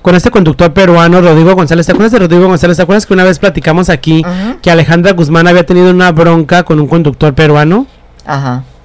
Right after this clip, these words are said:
Speaker 1: Fíjate que este conductor que se llama Rodrigo González enlazó a Laura, a Laura Zapata vía telefónica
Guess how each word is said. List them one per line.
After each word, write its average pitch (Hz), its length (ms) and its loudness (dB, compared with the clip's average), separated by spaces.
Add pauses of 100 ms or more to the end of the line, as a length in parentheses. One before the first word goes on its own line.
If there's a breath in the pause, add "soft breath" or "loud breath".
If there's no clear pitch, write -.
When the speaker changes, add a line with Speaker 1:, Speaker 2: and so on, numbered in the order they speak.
(460 loud breath)
Speaker 1:
Fíjate 190 300 0
que 170 120 0
este 180 220 -2
conductor 175 680 0
que 190 100 -2
se 151 140 2
llama 151 240 2
Rodrigo 151 340 2
González 170 580 0
enlazó 170 800 0
a 160 100 0
Laura, 156 280 2
a 160 240 0
Laura 147 300 2
Zapata 165 420 -2
vía 160 320 0
telefónica 160 760 0